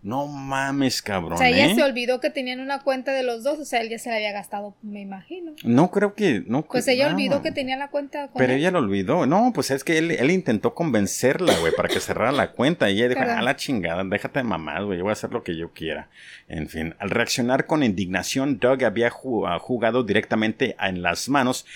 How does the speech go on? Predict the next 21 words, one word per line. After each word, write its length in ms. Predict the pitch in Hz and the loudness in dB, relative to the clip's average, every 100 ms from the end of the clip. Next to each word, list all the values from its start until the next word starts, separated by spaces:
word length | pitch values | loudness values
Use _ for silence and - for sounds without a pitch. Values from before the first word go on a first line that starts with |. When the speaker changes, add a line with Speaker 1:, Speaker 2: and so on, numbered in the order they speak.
| - - | -18 -6
Speaker 1:
de 160 | 104 107 | -2 -2
Carol. 400 | - 151 107 - | 2 4 2 2
Ahora 260 | 95 101 123 | 2 2 2
estaba 360 | - 117 117 | 0 0 0
convencida 540 | 107 95 92 - 143 107 | 0 -2 -2 -2 0 2
de 200 | 92 87 | 0 -2
que 140 | 90 | -4
Doug 460 | 80 127 135 117 127 - - | 0 2 4 2 -2 -8 -10
se 180 | - 104 | -4 -2
preocupaba 580 | - - 87 104 110 | -2 -6 0 2 2
por 160 | - 98 | 0 0
ella 320 | 107 123 113 - | 2 2 0 -2
y 100 | 95 | -6
que 320 | - 90 101 | -4 -2 2
era 140 | 98 | 2
un 160 | 95 92 | 2 -2
hombre 260 | 85 87 | -4 -4
mejor 420 | 87 85 - 78 - | -4 -6 -6 -8 -4
que 180 | 90 82 | -2 -2
Jack. 500 | - 107 120 107 - - - - - | 0 4 4 4 -2 -18 -20 -20 -14
Seguramente. 1000 | - - 104 80 80 78 92 98 - 82 | -6 -2 0 2 4 4 4 4 0 -6